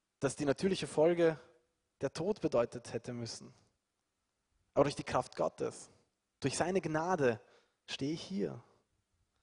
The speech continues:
Römer acht achtundzwanzig war ein Vers, der mir sehr, sehr geholfen hat, den ihr wahrscheinlich kennt von christlichen T-Shirts, die man so trägt, um Leute zu motivieren. Aber für mich hat das einfach eine enorme Bedeutung.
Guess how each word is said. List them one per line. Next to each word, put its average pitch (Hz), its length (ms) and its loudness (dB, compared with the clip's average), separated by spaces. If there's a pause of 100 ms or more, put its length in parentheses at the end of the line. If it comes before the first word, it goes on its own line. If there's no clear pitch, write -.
(440)
Römer 160 240 10
acht 156 220 4
achtundzwanzig 151 760 0
war 135 80 4
ein 139 140 2
Vers, 139 260 4
der 135 100 0
mir 127 400 0
sehr, 131 280 2
sehr 131 200 4
geholfen 131 380 2
hat, 123 260 -2 (760)
den 127 120 -2
ihr 131 160 4
wahrscheinlich 135 640 0 (440)
kennt 147 240 0
von 123 380 -4
christlichen 127 460 -4
T-Shirts, 151 400 4
die - 80 -4
man 123 140 0
so 120 140 -4
trägt, 147 400 0
um 127 120 -4
Leute 139 280 6
zu 139 140 -6
motivieren. 131 480 0 (220)
Aber - 140 4
für 147 80 2
mich 175 140 2
hat 180 80 6
das 156 120 0
einfach 147 200 -2
eine 135 240 -2
enorme 139 440 -2
Bedeutung. 131 540 -4